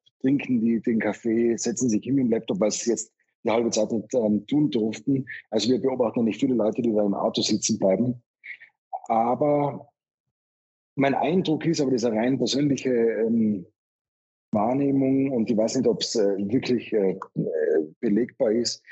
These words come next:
dass sich mittlerweile schon die Leute hinstellen, setzen sich in den Shop, eben wie du sagst, äh, klappen den Laptop auf. Man sieht's immer mehr. Was man allgemein aber auch sieht, also es, äh, gibt immer mehr Laden an der Tankstelle.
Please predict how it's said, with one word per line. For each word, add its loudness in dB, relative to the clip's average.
dass 0
sich -2
mittlerweile 0
schon 0
die 2
Leute 0
hinstellen, 0
setzen 0
sich 0
in 2
den 2
Shop, 2
eben 0
wie 2
du 2
sagst, 0
äh, -2
klappen 0
den 0
Laptop 0
auf. -2
Man 0
sieht's 0
immer 2
mehr. 0
Was 2
man -2
allgemein 2
aber 2
auch 0
sieht, -2
also 2
es, -2
äh, 2
gibt -2
immer 2
mehr 2
Laden 0
an 2
der 0
Tankstelle. 0